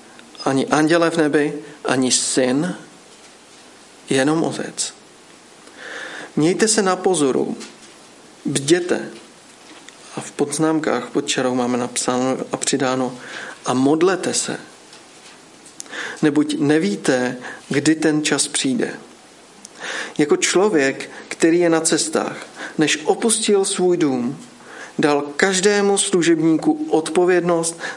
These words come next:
za jeho práci a vrátnému nařídil, aby bděl. Bděte tedy,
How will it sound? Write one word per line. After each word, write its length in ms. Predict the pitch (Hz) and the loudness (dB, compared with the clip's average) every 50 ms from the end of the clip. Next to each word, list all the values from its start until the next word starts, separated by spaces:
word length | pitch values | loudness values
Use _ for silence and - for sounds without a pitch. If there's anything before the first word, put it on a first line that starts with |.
| - | -2
za 160 | - 139 143 | 0 2 2
jeho 180 | 143 139 135 147 | 2 2 2 0
práci 800 | 143 143 - 151 147 139 143 - - - - 170 170 180 180 - - - - - - - - - - - - - - - - | 0 0 0 0 2 2 0 0 -2 0 2 2 0 0 -2 -6 -10 -16 -20 -20 -20 -20 -20 -16 -14 -12 -10 -10 -12 -2 -2
a 80 | - | -2
vrátnému 800 | 147 143 160 170 175 185 190 190 - 226 208 202 190 165 147 139 | 2 2 4 4 4 2 2 2 2 2 2 4 4 4 4 4
nařídil, 800 | 139 135 139 139 165 165 156 143 156 151 151 147 143 151 - - - - - - - - | 4 2 2 2 2 0 2 2 2 2 2 2 0 -2 -6 -10 -16 -20 -20 -20 -10 -4
aby 260 | - 135 139 139 127 | -4 0 2 0 0
bděl. 420 | 131 135 127 117 104 - - - - - - - - - - - - - - - - - - - - - - - - - - - - - - - - - - | 2 0 0 0 0 -2 -6 -10 -12 -16 -20 -20 -20 -20 -20 -20 -20 -20 -20 -20 -20 -20 -20 -20 -20 -20 -20 -20 -20 -20 -20 -20 -20 -20 -20 -20 -20 -12 -8
Bděte 400 | - 135 131 147 180 214 - 190 | -6 -4 2 2 2 2 2 -2
tedy, 380 | 160 - 127 117 - - - - | -2 -2 -2 -2 -2 -4 -8 -10